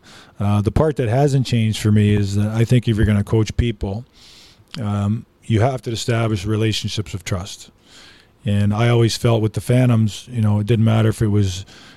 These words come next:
your fourth line guy, which Riley was, no disrespect, uh, if it was your first line guy, if Mike Richards or R J Umberger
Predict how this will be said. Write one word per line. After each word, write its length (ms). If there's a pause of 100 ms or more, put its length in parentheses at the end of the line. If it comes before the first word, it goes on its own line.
(140)
your 300
fourth 340
line 200
guy, 220
which 200
Riley 300
was, 300
no 140
disrespect, 800 (540)
uh, 240
if 80
it 60
was 140
your 100
first 300
line 180
guy, 200
if 120
Mike 240
Richards 360
or 60
R 180
J 120
Umberger 360